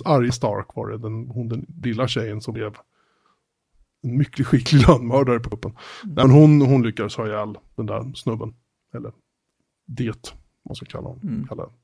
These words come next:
Speaker 1: vederbörande för. Och då är det plötsligt dog alla andra som han hade f-, återuppväckt och väckt och från de döda. Så slupp, så var det klart, liksom. Då sa jag, jaha.
Speaker 2: Praktiskt.
Speaker 1: Ja, väl näst sist, näst sista avsnitt.
Speaker 2: Det var det berömda jättemörka avsnittet.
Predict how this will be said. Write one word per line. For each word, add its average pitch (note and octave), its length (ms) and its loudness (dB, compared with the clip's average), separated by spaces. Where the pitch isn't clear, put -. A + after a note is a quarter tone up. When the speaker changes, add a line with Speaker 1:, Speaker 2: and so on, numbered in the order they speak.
Speaker 1:
vederbörande B2 400 -12
för. - 180 -18
Och C3+ 60 -4
då D#3+ 140 8
är D3 40 10
det C3 60 8
plötsligt A#2+ 300 0
dog A#2 180 4
alla A#2 180 -4
andra A2+ 240 -2
som B2 160 -6
han A#2+ 140 0
hade G#2+ 180 -4
f-, - 160 -16
återuppväckt C3 640 -8
och - 100 -8
väckt B2+ 180 -10
och A2 100 -10
från A2 120 -12
de G#2+ 140 -14
döda. G#2+ 240 -8
Så - 140 -4
slupp, C#4 260 2
så - 100 -2
var A2+ 80 -6
det D3 60 0
klart, - 220 -8
liksom. - 220 -20
Då C#3 80 -6
sa - 140 -12
jag, G#2 100 -8
jaha. F#3 100 -4
Speaker 2:
Praktiskt. - 420 -10
Speaker 1:
Ja, - 60 -4
väl B2 100 -2
näst A2+ 220 -8
sist, - 240 -12
näst A2 220 -6
sista A2 280 -8
avsnitt. - 340 -8
Speaker 2:
Det C#3+ 60 -16
var A#2+ 80 -12
det C3+ 60 -10
berömda A#2+ 340 -2
jättemörka A#2 640 -6
avsnittet. - 340 -12